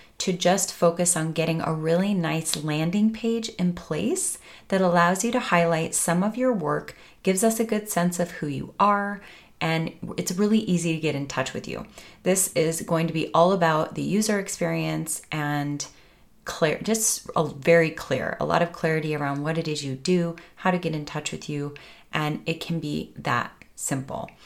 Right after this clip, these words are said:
So if a landing page is your preference, I would say I would go the Squarespace or Showit route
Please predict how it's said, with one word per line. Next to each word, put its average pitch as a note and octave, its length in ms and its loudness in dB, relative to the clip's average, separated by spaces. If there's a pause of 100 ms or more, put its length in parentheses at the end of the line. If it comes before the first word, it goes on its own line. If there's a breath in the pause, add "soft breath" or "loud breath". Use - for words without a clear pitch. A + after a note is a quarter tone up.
(240 loud breath)
So - 420 4
if E3+ 160 2
a E3+ 40 6
landing F#3 580 4
page - 640 -4 (280)
is D3 200 -2
your D#3+ 120 0
preference, - 800 -4 (320 loud breath)
I D#3 100 4
would E3 220 2
say D#3+ 420 2
I D#3 80 2
would D#3 240 -4
go D#3+ 240 2
the D#3 120 -4
Squarespace A3 1400 0 (440 soft breath)
or E3+ 500 4
Showit D3+ 640 2 (360)
route C3 460 0